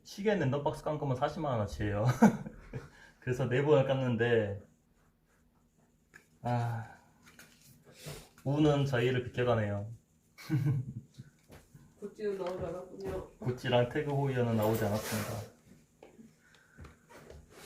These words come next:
Speaker 1: 그래서 이렇게 나왔고, 그래도,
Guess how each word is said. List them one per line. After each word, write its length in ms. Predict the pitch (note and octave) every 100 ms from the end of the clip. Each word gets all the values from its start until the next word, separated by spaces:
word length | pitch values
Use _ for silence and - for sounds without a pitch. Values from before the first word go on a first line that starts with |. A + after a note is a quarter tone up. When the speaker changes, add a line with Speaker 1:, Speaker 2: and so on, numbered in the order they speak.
| - - - - - - - - C#3+ - - A#2+
Speaker 1:
그래서 140 | B2+
이렇게 280 | A#2+ B2+ B2
나왔고, 680 | A#2 A2+ C3+ C3+ A#2+ A2+ A#2 -
그래도, 840 | D3+ D#3+ E3 D#3+ D#3 C3+ A2 G#2